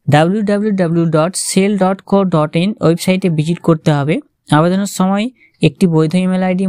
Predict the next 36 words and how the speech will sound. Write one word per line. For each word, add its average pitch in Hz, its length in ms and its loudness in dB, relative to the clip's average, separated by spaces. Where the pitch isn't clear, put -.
মোবাইল 165 280 0
নম্বর 175 260 0
দিয়ে 175 180 2
রেজিস্টার 156 380 -2
করতে 175 320 -2
হবে। 180 180 -2
এরপর 165 300 0
প্রয়োজনীয় 165 480 0
নথিপত্রগুলি 170 760 -2
স্ক্যান 156 320 0
কপি 170 200 0
আপলোড 160 240 -2
করতে 170 320 0
হবে। 175 160 -2
সবশেষে 175 460 0
আবেদন 165 340 -2
ফি 190 100 -2
জমা 156 240 0
করে 185 140 -2
সাবমিট 165 340 0
করতে 139 320 0
হবে। 131 200 -2
আর 156 140 6
এখানে 190 200 0
আবেদন 170 360 0
ফি 196 160 0
হচ্ছে 190 280 -2
যারা 165 180 0
জেনারেল 170 420 0
বা 185 160 0
ওবিসি 165 260 -4
আছেন 185 220 -2
তাদের 160 200 2
সাতশো 151 360 -2
টাকা 160 140 0
লাগবে 165 240 0